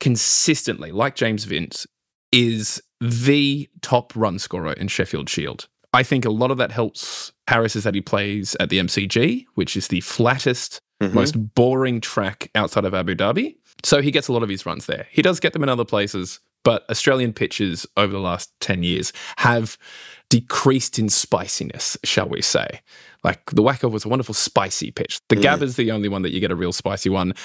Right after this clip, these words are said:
Speaker 1: and then sometimes it's the greenest thing you've ever seen and the game's over in two days. But consistently highest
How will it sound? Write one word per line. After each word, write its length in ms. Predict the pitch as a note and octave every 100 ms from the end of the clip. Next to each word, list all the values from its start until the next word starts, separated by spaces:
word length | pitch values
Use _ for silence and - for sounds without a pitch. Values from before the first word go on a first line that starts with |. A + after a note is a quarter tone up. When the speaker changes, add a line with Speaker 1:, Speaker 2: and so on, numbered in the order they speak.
| -
Speaker 1:
and 100 | A2
then 120 | A2
sometimes 360 | A#2+ A2+ A2 G2+
it's 140 | -
the 80 | G2+
greenest 460 | F2+ G2 G2 G2
thing 120 | - G2
you've 140 | G2+
ever 140 | D#2
seen 160 | F2+ G2+
and 100 | F2
the 60 | F2+
game's 260 | F2+ F2+
over 240 | F2 F2+ D2+
in 80 | D2+
two 180 | -
days. 380 | - A#1+ G1+ - - - - - - - - _ _
But 320 | A2 G2 - _ _ _ -
consistently 680 | D#3 - - A3+ - C#3 F#2+
highest 680 | - - E3 E3+ E3 -